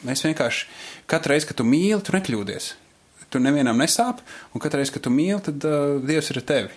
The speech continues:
Nu tā. Un, uh, un tas ir līdzīgi arī tādās ikdienas attiecību lietās. Sākumā mēs saprotam, kur ir kaut kāds trūkums, mēs saprotam, mēs nespējam mīlēt šādā, nu, tajā situācijā, bet mēs gribam, mēs cenšamies, mēs sev disciplinējam, mēs lūdzam Dievu,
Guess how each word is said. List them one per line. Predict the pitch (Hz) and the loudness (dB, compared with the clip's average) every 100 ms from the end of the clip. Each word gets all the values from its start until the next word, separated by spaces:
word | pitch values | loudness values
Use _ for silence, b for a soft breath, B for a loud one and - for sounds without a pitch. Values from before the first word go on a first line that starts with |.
| - - | -10 -2
Nu | 151 | 2
tā. | 156 127 - B B B B - | 4 2 0 B B B B -8
Un, | - 127 131 | 0 2 4
uh, | 131 131 131 131 135 - - | 4 4 2 0 -2 -12 -4
un | 131 | 0
tas | 156 156 | 0 0
ir | 151 | 0
līdzīgi | 170 170 139 123 | 0 2 2 2
arī | 127 117 | 0 0
tādās | 131 123 120 | 0 0 0
ikdienas | 147 135 113 151 | 0 0 0 -2
attiecību | 165 - - 107 135 | -2 -4 -4 -6 -4
lietās. | 156 - 110 - - 101 - | -4 -6 -12 -14 -12 -8 -2
Sākumā | 143 143 123 113 | 0 0 0 0
mēs | 113 113 110 - | 2 0 -2 0
saprotam, | 135 143 113 113 107 | 0 0 -2 -2 -4
kur | 120 113 | -6 -6
ir | 101 | -6
kaut | 117 104 | -8 -6
kāds | - - | -8 -6
trūkums, | - 120 127 220 233 - - - | -2 -2 0 0 0 -2 -12 -6
mēs | 113 - | -4 -2
saprotam, | 127 117 107 | -2 0 -2
mēs | 107 127 | -2 -4
nespējam | 123 117 107 113 | -2 -2 0 -2
mīlēt | 120 156 214 190 | 0 0 0 0
šādā, | 180 170 | 0 0
nu, | 165 165 | 0 -2
tajā | 165 147 - | -2 -4 -2
situācijā, | 156 147 135 - 127 127 B B B - | -2 -2 -2 -4 -8 -8 B B B -6
bet | 117 | 0
mēs | 135 123 135 | 2 0 -2
gribam, | 196 131 104 | 0 0 -2
mēs | 107 - | -4 -2
cenšamies, | 175 160 110 104 - | -2 0 -4 -6 -6
mēs | 110 - | -6 -4
sev | 104 | -4
disciplinējam, | 127 147 135 147 135 131 120 | -2 0 0 0 2 2 0
mēs | 107 - | -4 -6
lūdzam | 127 117 113 | -6 -4 -2
Dievu, | 117 156 175 | -2 0 -2